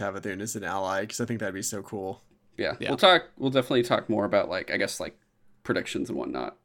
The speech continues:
Speaker 2: uh, at the end of part two. But, like, uh, uh, aside from this and the gameplay,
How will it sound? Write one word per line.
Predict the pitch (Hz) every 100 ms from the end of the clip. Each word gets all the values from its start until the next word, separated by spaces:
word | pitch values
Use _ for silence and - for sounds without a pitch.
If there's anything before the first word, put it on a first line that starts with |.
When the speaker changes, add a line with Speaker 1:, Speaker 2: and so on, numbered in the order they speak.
| -
Speaker 2:
uh, | 50
at | -
the | 71
end | 71
of |
part | - -
two. | - -
But, | - -
like, | 101 98 -
uh, | 98 98 95 - - _ _ _ _ _ _ _ _ _ _ _ _ -
uh, | 104 104 -
aside | 117 143 170
from | 135 107
this | 104 101 - -
and | 107 104 98 90 90
the |
gameplay, | 107 139 131 117 95 82